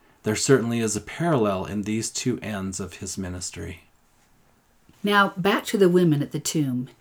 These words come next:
Speaker 2: In Matthew, there are two women at the tomb, Mary Magdalene and the other Mary,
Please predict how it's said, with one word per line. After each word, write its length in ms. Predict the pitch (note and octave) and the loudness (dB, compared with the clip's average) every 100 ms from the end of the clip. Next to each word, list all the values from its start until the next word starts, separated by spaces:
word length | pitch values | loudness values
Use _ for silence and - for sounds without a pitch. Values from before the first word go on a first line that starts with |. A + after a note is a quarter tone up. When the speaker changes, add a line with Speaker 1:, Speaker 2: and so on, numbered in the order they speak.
| - - _ | -20 -20 _
Speaker 2:
In 220 | F3 E3+ | 4 6
Matthew, 560 | F3+ A3 A#3+ C#3+ C3+ D#3 - _ _ | 6 4 -2 -4 -4 -4 -10 _ _
there 180 | D#3+ E3 | 2 2
are 180 | C#3+ | 0
two 380 | C#3+ - - A3+ | -2 -4 0 0
women 340 | F#3+ E3 D#3 D3+ | 4 6 6 4
at 120 | C#3 | 0
the 80 | D3+ | -4
tomb, 480 | - C#3+ B2+ C3+ - _ _ _ | -2 -2 -2 -6 -10 _ _ _
Mary 320 | D3+ D#3 C#3+ | 8 8 8
Magdalene 720 | C#3+ D3+ G3 E3+ C3 C3 D3+ - _ _ | 4 2 0 -2 -6 -6 -8 -10 _ _
and 380 | - D3 D#3 E3 - | -2 2 2 2 0
the 160 | G3+ | 2
other 200 | G#3 C4+ | 4 4
Mary, 480 | D#3+ C3+ B2+ C3+ D3 | 2 0 -4 -6 -10